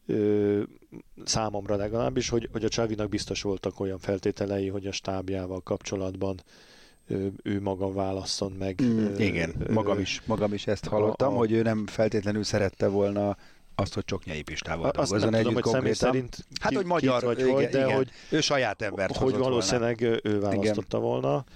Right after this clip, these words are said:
Speaker 1: és ez nem biztos, hogy, hogy, ö, ö, megértésre talált. Ö,
Speaker 2: Bocsánat, hogy beleszólok, ez az a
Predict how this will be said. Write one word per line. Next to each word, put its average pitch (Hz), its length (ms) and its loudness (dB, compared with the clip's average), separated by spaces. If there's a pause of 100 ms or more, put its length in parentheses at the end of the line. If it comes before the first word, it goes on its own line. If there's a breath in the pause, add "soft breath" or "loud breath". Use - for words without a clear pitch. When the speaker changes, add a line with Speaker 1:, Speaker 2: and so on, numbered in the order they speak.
(320 loud breath)
Speaker 1:
és 113 200 2
ez 110 100 0
nem 110 140 -2
biztos, 101 360 -2
hogy, 101 280 -2
hogy, 101 340 -2
ö, 98 300 0 (200)
ö, 98 400 -4 (300)
megértésre 110 580 -2
talált. 139 420 -2 (800 loud breath)
Ö, 120 340 4 (720)
Speaker 2:
Bocsánat, 123 340 0
hogy 104 80 0
beleszólok, 110 520 2 (100)
ez 180 180 2
az 98 140 0
a 104 200 2